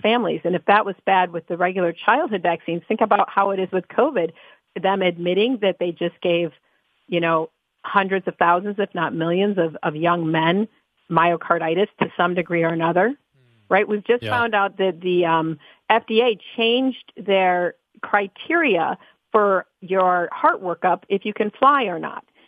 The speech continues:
Speaker 1: They made it so that your heart parameters can, um, not be as healthy. They, you know, include more risk because apparently they're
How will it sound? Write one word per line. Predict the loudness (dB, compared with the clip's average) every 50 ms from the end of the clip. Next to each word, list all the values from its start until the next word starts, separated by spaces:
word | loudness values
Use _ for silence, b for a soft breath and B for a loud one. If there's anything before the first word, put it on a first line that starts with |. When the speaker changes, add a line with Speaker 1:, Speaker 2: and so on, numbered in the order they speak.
| b b -2
Speaker 1:
They | 0 0 2
made | 4 4 4 4 2
it | 0 -4 _
so | 0 0 0 2
that | 0 0 0 0 -2 _ _ _ _
your | -16 -6 0 0 2 2 2 2 0 -2 -4 _
heart | -14 -2 0 2 2 2 0 _
parameters | -4 -2 0 0 2 2 2 2 2 2 0 _ _
can, | -4 -2 -2 -2 -2 -4 -6 -2
um, | 0 0 2 2 0 -2 -4 -2
not | 2 6 6 6 6 4 2
be | -4 -2 -2
as | -2 -2
healthy. | 0 2 2 2 2 _ -4 -4 -4 -4 -2
They, | -2 -4 -4 -4 -16 -18
you | -10 -6 -2 0 2
know, | 2 2
include | 2 2 0 0 -2 _ -2 0 0 0 2
more | 2 2 2 2 2
risk | 2 2 2 2 2 -2 -6 -12 _ b b b b b b b _
because | -4 -4 -4 2 2 4 4 4
apparently | 0 -4 -2 0 2 2 2 2 0 -2 0
they're | 0 -2 -4